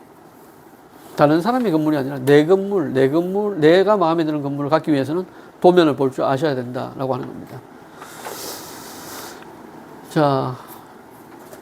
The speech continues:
어, 이제부터, 어, 이제 여러분들이 이 도면을 봐야 되는 이유는, 어, 아셨을 거라고 생각을 해요. 그렇다 그러면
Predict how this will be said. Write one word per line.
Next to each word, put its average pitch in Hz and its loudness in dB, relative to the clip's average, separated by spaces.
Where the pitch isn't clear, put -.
어, 139 2
이제부터, 196 4
어, 135 -6
이제 196 6
여러분들이 190 4
이 143 -4
도면을 202 2
봐야 180 8
되는 180 4
이유는, 151 -2
어, 127 -8
아셨을 180 2
거라고 143 -4
생각을 143 -6
해요. 123 -10
그렇다 170 4
그러면 165 0